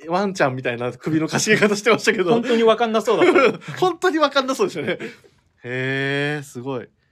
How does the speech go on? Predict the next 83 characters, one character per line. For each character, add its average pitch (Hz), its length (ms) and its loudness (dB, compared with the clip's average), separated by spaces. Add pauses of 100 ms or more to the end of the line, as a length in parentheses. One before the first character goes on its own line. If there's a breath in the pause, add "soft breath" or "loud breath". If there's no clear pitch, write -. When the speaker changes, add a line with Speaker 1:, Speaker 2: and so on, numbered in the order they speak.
(500)
Speaker 1:
あ、 143 180 -8 (400)
そ - 240 -16
う 131 100 -16
か。 107 200 -14 (640)
清 185 240 -10
野 143 140 -10
さ 107 160 -14
ん 101 60 -18
も 95 80 -20
そ 120 220 -4
う - 20 -10
だ。 - 240 -18 (760)
テ 143 120 -8
レ 127 100 -4
ビ 107 200 -12
す - 120 -14
ご 117 80 -8
い 117 60 -6
ん - 20 -10
で 104 60 -12
す 104 60 -14
よ 107 60 -12
ね、 104 140 -14
清 110 100 -14
野 104 80 -10
さ 98 100 -18
ん - 20 -20
ち - 80 -20
も。 - 80 -20 (240)
し 104 80 -16
か - 80 -20
も - 40 -20
壁 123 220 -8
掛 156 100 -10
け 170 120 -6
っ - 20 -10
す - 80 -14
よ、 - 60 -16
確 - 140 -20
か。 - 100 -20
Speaker 2:
う 147 60 2
わ、 - 220 -2 (280)
め 135 160 -4
っ - 20 -6
ち - 100 -2
ゃ 311 60 6
お 359 60 2
し - 80 0
ゃ 381 60 4
れ 220 80 0
じ 127 80 -10
ゃ 98 40 -12
ん。 87 80 -16
そ - 160 -2
れ 170 80 0
金 247 260 -2
か 302 140 -4
か 339 120 0
る 370 80 0
ん 302 60 -2
ち - 60 -4
ゃ 104 60 0
う？ - 200 -12
Speaker 1:
い - 40 -10
や、 139 80 -8
だ 175 60 -8
か 196 100 -4
ら 165 100 -6
清 277 180 -12
野 220 120 -8
さ 185 120 -8
ん 170 60 -8
ち 170 140 -14
は 185 100 -8
金 123 220 -10
か 139 100 -6
け 120 80 -10
て - 80 -14
ま - 100 -20
す。 - 300 -20
Speaker 2:
す - 180 -18
ご 180 100 2
っ。 - 140 -4